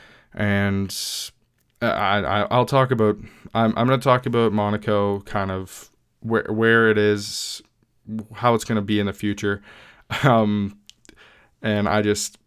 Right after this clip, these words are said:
yeah, I, I, I, we'll talk about that later. Um, strategy, won Red Bull this race. I haven't even talked about, I, I mean, I've kind of implied that the order stayed the same, but I haven't even said who won.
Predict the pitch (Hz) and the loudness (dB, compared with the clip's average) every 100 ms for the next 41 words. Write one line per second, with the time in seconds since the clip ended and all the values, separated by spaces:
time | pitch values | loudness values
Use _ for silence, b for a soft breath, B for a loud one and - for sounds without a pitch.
0 | - 113 101 82 107 - - 120 98 - | -8 0 0 0 0 -2 -4 -4 -4 -4
1 | 113 139 139 143 135 117 104 90 87 - | 0 0 4 2 2 0 0 -4 -6 -10
2 | - B B B B B B _ - 107 | -14 B B B B B B _ -6 -4
3 | 104 104 143 147 147 143 147 143 113 113 | -4 0 2 4 2 2 0 -2 -4 0
4 | 123 117 110 104 107 101 101 98 95 - | 2 4 2 2 0 0 -2 -2 -4 -4
5 | 101 92 87 107 104 104 98 92 110 98 | -4 -4 0 0 0 -2 -4 -4 -4 -4
6 | - 101 95 92 - 104 b b b b | -4 -4 -4 -4 -8 -16 b b b b
7 | _ - 107 90 104 104 101 - 107 101 | _ -6 -4 -2 -2 -2 -2 0 0 -2
8 | 98 - 104 98 101 - - 95 98 - | -4 -2 -2 -2 -4 -6 -6 -4 -4 -4
9 | 95 - 110 107 107 107 - 104 110 107 | -6 -6 -2 0 0 -4 -4 0 2 2
10 | 98 92 - 98 95 95 95 98 92 90 | -2 -6 -4 -4 -4 -6 -4 -4 -4 -8